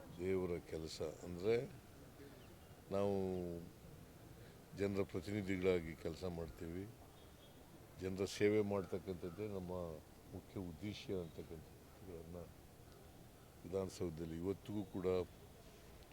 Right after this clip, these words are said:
ಆ ಭಾಗದಲ್ಲಿ, ಪೂರ್ವ ಭಾಗದಲ್ಲಿ ವಿಧಾನಸೌಧದಲ್ಲಿ ಕೆತ್ತಿಸಿದ್ದಾರೆ.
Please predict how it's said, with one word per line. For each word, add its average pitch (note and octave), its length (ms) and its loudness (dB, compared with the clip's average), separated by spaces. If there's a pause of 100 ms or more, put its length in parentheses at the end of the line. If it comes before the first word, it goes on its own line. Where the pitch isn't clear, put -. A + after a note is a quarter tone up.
(180)
ಆ F#2 40 -2
ಭಾಗದಲ್ಲಿ, F2 460 4
ಪೂರ್ವ F#2+ 340 2
ಭಾಗದಲ್ಲಿ E2 680 2 (1080)
ವಿಧಾನಸೌಧದಲ್ಲಿ E2+ 1040 -2 (360)
ಕೆತ್ತಿಸಿದ್ದಾರೆ. D#2+ 720 -4